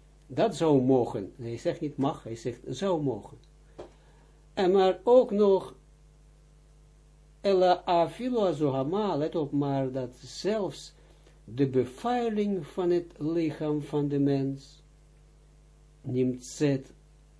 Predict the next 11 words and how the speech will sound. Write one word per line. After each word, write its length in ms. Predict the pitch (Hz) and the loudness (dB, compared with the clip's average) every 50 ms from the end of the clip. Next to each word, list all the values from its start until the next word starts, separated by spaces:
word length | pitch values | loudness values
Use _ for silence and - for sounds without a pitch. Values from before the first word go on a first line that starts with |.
| - _ _ | -20 _ _
dus, 460 | - 123 147 139 135 143 - - - - - - - - - _ - | -4 0 0 0 0 -2 -6 -16 -20 -20 -20 -20 -20 -20 -20 _ -14
eh, 580 | - - 135 131 131 127 127 127 123 123 123 127 127 - - - - | -8 -4 -2 0 0 2 2 0 0 -2 -2 -4 -6 -10 -20 -20 -14
blijkt 540 | - 127 131 135 135 135 135 135 - - - | -8 -4 -2 0 2 2 0 -2 -6 -18 -16
dus 320 | - 127 127 123 117 117 | -8 -6 -4 -4 -4 -4
dat 180 | 127 127 120 120 | -6 -6 -6 -4
die 440 | 131 131 127 127 123 123 120 - - - - - - _ _ - _ _ _ _ - - - - - | -4 -2 -2 -2 -2 -4 -6 -8 -12 -18 -20 -20 -20 _ _ -20 _ _ _ _ -20 -20 -20 -16 -8
mitalemet 920 | - 185 226 220 220 247 233 233 214 226 247 247 240 233 226 220 220 - - | -4 -2 -2 -2 0 0 0 0 0 0 0 -2 -2 -2 -2 -4 -4 -8 -10
lichaam 460 | - 190 220 208 202 202 196 190 185 | -8 -6 -6 -4 -4 -4 -4 -2 -2
wordt 300 | 190 190 185 196 190 180 | -4 -2 0 0 0 0
helemaal, 1000 | - 139 170 196 220 233 233 220 202 190 180 175 175 170 190 202 202 196 196 196 196 - - - - - - - - - - - - - - | -2 -6 -6 -6 -6 -6 -6 -6 -6 -4 -6 -6 -6 -8 -6 -6 -6 -6 -8 -8 -10 -14 -20 -20 -20 -20 -20 -20 -20 -20 -20 -20 -20 -20 -16
eh, 720 | - - 151 151 156 147 147 143 143 139 139 139 139 139 | -8 -4 -4 -2 0 0 0 0 0 0 0 0 -2 -2